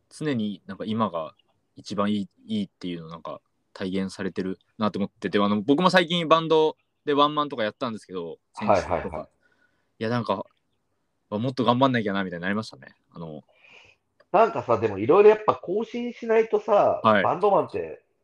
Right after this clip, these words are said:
Speaker 2: バンドマンっていうかミュージシャンって面白くないもんね。
Speaker 1: いや、本当にそうですね。
Speaker 2: 続く続かないっていうよりも面白くないもんね。
Speaker 1: いや、そうなんですよ。面白くなくなっていく人もいる、いるんで。<laughs>
Speaker 2: うん。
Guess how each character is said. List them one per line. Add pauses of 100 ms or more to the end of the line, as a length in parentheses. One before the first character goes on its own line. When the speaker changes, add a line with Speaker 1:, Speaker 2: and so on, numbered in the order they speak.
(120)
Speaker 2:
バ
ン
ド
マ
ン
っ
て
い
う
か
ミ
ュ
ー
ジ
シ
ャ
ン
っ
て
面
白
く
な
い
も
ん
ね。
Speaker 1:
い
や、
本
当
に
そ
う
で
す
ね。
Speaker 2:
続
く
続
か
な
い
っ
て
い
う
よ
り
も
面
白
く
な
い
も
ん
ね。
Speaker 1:
い
や、
そ
う
な
ん
で
す
よ。 (160)
面
白
く
な
く
な
っ
て
い
く
人
も
い
る、
い
る
ん
で。 (240)
<laughs>
Speaker 2:
う
ん。